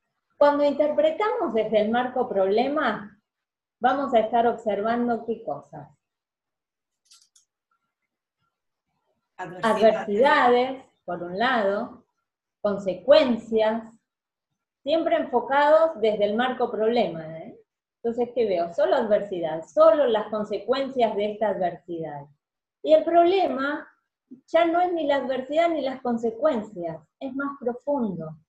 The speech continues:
Speaker 1: Tiene que ver con las creencias que estoy teniendo en cuanto a esta situación. Sí,
Speaker 2: ¿Qué son, y qué son las creencias? Solo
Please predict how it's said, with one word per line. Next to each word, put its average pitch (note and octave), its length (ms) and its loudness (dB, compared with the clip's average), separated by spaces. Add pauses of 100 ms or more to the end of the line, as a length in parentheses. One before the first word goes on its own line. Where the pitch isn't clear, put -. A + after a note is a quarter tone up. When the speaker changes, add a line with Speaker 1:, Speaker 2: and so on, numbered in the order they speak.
(200)
Speaker 1:
Tiene C#4+ 300 -4
que A#3 100 -2
ver A#3 220 0
con A#3 160 -4
las F#3 200 -12
creencias E3+ 800 -6 (180)
que F#3 80 -6
estoy F#3 320 -6
teniendo F3+ 480 -6
en E3+ 120 -10
cuanto E3 360 -10
a E3+ 100 -4
esta E3+ 360 -10
situación. D#3 760 -20 (920)
Sí, - 360 -10
Speaker 2:
¿Qué D4+ 120 -8
son, D4 680 -2
y B3+ 120 -10
qué D4+ 120 -6
son E4 220 -2
las E4 180 -2
creencias? A3+ 840 -4 (420)
Solo A3+ 920 0